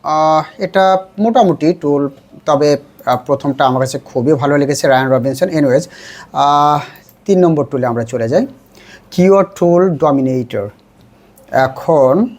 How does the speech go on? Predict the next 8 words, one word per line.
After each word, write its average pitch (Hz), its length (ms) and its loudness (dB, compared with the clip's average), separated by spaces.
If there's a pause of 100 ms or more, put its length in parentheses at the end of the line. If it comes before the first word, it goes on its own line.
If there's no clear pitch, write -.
(180)
আমরা 127 280 2
এখানে 131 320 0 (140)
যদি 127 300 -4
ঠিক 127 340 -8
ওইভাবে 127 400 0
লিখি 127 380 -2 (580)
রেঞ্জ 123 800 2 (1000)
ব্যাকপ্যাকস 113 920 -4